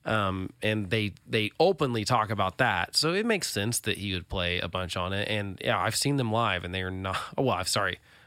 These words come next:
I've seen them play Letterman live. I've not seen them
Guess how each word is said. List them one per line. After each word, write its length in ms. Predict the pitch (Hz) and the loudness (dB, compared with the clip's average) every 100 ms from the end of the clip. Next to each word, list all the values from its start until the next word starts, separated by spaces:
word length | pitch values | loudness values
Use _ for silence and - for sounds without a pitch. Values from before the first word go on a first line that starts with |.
| - - | -10 2
I've 200 | 143 143 | 2 2
seen 240 | - 156 | 2 2
them 180 | 143 127 | 2 0
play 220 | - 120 104 | 0 -2 -2
Letterman 580 | 101 120 110 92 82 | -2 0 0 -2 -4
live. 340 | 78 73 85 101 | -6 -8 -4 0
I've 100 | 123 | 2
not 180 | 127 - | 0 0
seen 240 | - 107 | -2 -2
them 300 | 98 92 87 | -2 -4 -8